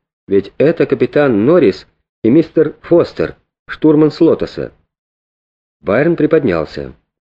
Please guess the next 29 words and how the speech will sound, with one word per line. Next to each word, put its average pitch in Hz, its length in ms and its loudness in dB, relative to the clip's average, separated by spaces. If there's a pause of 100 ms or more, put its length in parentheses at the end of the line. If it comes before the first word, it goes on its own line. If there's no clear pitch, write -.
(140)
Отряд 127 320 -2
находился 143 540 0
как 170 260 -2
раз 143 220 -2
против 131 420 -4
их - 160 -2
убежища. 76 600 -4 (880)
«Сидите 147 320 0
здесь», — 104 400 -2 (140)
прошептал 87 440 -4
он 85 100 -2
сурово, — 71 460 -4 (200)
«я 113 140 0
пойду 113 360 -2
освобождать 110 680 -4
их». 80 280 -6 (320)
И 131 120 0
прибавил: 80 560 -2 (320)
«Ради 135 260 0
вас, 107 380 -2 (260)
потому 110 300 -4
что 123 160 -2
люблю 123 320 2
вас. 73 320 -6 (480)
Ну 170 100 0
что 143 260 2
ж, - 140 -8 (260)
смейтесь 165 420 0
опять». 85 400 -4